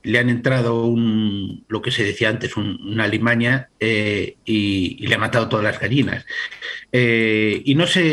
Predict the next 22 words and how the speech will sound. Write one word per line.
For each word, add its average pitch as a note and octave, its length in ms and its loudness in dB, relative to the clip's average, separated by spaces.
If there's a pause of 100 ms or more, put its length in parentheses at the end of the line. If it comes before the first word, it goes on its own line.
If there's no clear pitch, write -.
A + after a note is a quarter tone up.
(120)
y B2 280 -2
no E3 80 2
saben D#3 200 0
si C3+ 120 0
ha - 20 2
sido A#2+ 200 2
un A2 120 -6
zorro, C#3 460 0
una B2+ 220 2
garduña, C3 840 0
pero, A#2+ 320 0
pero, A2 360 0 (640)
eh, A2 840 2
es, - 520 -2
es, D#3 520 2
eh, B2 840 2
no D#3+ 140 2
es D#3+ 80 0
raro D3+ 400 0
que, A2+ 300 -6
que, G#2+ 1040 -4
l-, G2 1080 -2